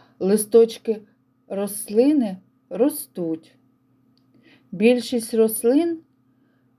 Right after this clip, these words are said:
як виростуть, можуть квітнути. Давайте пригадаємо, що потрібно рослині для її росту.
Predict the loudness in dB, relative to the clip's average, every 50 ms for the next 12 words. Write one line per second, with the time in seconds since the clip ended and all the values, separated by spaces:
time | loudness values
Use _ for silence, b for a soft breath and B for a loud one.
0 | _ _ -10 -4 -2 -2 -2 -2 -2 0 2 4 4 4 2 0 -2 -4 -6 -12
1 | -10 -8 -4 -2 -2 -2 0 -2 -4 -6 -6 -14 -14 -12 -8 -8 -8 -8 -8 -10
2 | -12 -12 -12 -14 _ -16 -16 -16 -18 _ _ _ _ _ _ _ _ _ _ _
3 | _ _ _ _ _ _ _ _ _ _ _ _ _ _ _ _ _ _ _ _
4 | _ _ b b b b b b b -2 0 2 2 2 2 2 0 -4 -2 0
5 | 0 0 0 2 0 0 0 0 -2 -2 0 -2 -2 -4 -6 -8 -12 -14 -16 -18
6 | -10 -6 -6 -6 -4 -4 -4 -6 -4 -4 -6 -6 -6 -6 -6 -6 -4 -2 0 -2
7 | -2 -2 -4 -6 -2 0 0 2 2 0 -2 -4 -8 -16 b b b b b b
8 | b -14 -4 0 2 2 2 2 0 -4 -8 -6 -4 -4 -4 -6 -10 -12 -12 -8
9 | -6 -4 -2 -2 -2 -2 -4 -10 _ -16 -18 -18